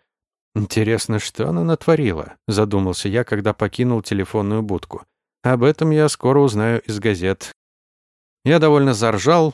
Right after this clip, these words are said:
напугав проходившую мимо меня стайку учениц старшей школы,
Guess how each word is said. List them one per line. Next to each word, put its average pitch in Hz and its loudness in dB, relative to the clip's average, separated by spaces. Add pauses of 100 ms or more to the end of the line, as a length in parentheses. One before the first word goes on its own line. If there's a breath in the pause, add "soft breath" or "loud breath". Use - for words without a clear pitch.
(140)
напугав 120 0
проходившую 113 0
мимо 110 0
меня 107 0
стайку 104 -2
учениц 101 -4
старшей 95 -4
школы, 98 -4